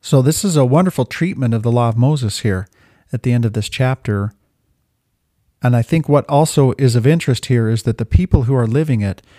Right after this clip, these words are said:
are new converts. Like with the parable of the laborers, they are, they are late to arrive in the field.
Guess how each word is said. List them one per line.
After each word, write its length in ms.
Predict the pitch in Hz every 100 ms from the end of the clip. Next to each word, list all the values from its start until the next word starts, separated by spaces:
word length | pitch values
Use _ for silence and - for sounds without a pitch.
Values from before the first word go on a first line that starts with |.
| _ _
are 100 | 120
new 180 | 127 185
converts. 760 | - 147 160 143 95 82 - - _ _ _ _ _ _ _ _ _
Like 300 | 131 143 151
with 160 | 147 -
the 80 | 113
parable 580 | - 156 156 127 120 117
of 140 | 110
the 80 | 110
laborers, 840 | 113 147 151 113 98 95 - - _
they 200 | - 117
are, 360 | 110 110 107 110
they 160 | 131 117
are 140 | 101
late 340 | 107 135 131 -
to 160 | 117
arrive 520 | 110 107 123 113 101 107
in 80 |
the 80 | 101
field. 480 | - 143 127 95